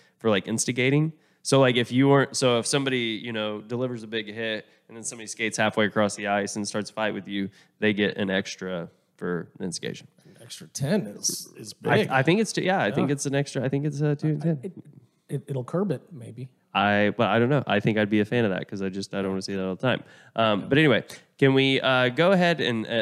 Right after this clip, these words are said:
Speaker 1: and fast forward? See, we, we rewind and we fast forward. We do all these
Speaker 2: <laughs>
Speaker 1: things. We're, we're always fast forwarding. But we're gonna fast forward to, uh,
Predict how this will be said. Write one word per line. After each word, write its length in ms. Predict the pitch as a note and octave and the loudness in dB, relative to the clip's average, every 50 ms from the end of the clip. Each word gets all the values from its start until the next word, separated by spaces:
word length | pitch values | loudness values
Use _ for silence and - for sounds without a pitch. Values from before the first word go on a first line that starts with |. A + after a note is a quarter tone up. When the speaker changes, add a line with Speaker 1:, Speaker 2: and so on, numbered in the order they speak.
| - | -2
Speaker 1:
and 280 | - A#2 A2 G#2+ G#2 G#2+ | -2 -4 -4 -4 -6 -6
fast 380 | - - D#3+ E3 E3 - - - | -4 -2 -2 0 0 -2 -4 -4
forward? 340 | A#2+ A2 G#2+ G#2+ G#2+ G2+ | -2 -2 0 -2 -2 -4
See, 160 | - - D3+ D3+ | -6 -12 -12 -12
we, 140 | D3 C#3 | -12 -14
we 160 | - - A#2+ A#2 | -14 -12 -12 -10
rewind 560 | A2 B2 E3 F#3 F3 D#3+ D3+ D3+ D3+ D3+ D3 | -6 -4 -4 -2 0 2 4 4 4 4 2
and 60 | B2 | 2
we 80 | G#2+ G2 | 0 0
fast 260 | - B2+ B2 C3 B2+ | -2 -2 -4 -4 -4
forward. 300 | - B2+ B2 B2 A#2+ G#2+ | -4 -4 -2 -2 -2 -2
We 80 | G#2+ G#2+ | -4 -4
do 140 | G#2+ C3+ C#3 | -2 0 0
all 100 | C3+ A#2+ | 2 2
these 160 | A2+ A2 - | 2 0 0
Speaker 2:
<laughs> 80 | B2 A#2 | 0 0
Speaker 1:
things. 300 | A2+ A#2 A#2 A#2+ A#2 B2 | 0 0 -2 -2 -4 -2
We're, 100 | A#2+ B2+ | 0 0
we're 220 | C#3 C3 A2 B2+ | 0 0 0 0
always 160 | C3+ C3+ C3 A#2+ | 0 0 0 0
fast 200 | C3 C3+ C3 - | -2 -4 -4 -2
forwarding. 320 | B2 A#2 A2+ A2 A2 G#2 | -2 -2 0 0 -2 -2
But 340 | A2 - - - _ - B2 | -4 -10 -18 -16 _ 0 2
we're 80 | C3 B2+ | 4 4
gonna 100 | A#2+ A2 | 4 2
fast 280 | - C#3 D3 B2+ - | 2 0 0 0 0
forward 300 | - D3 C#3 C3+ B2+ G#2+ - | 0 2 2 2 2 0 -2
to, 280 | - C3 A#2+ A#2 A#2 A2 | 0 0 2 4 4 4
uh, 240 | G#2+ G#2 G2+ G2 | 4 2 2 0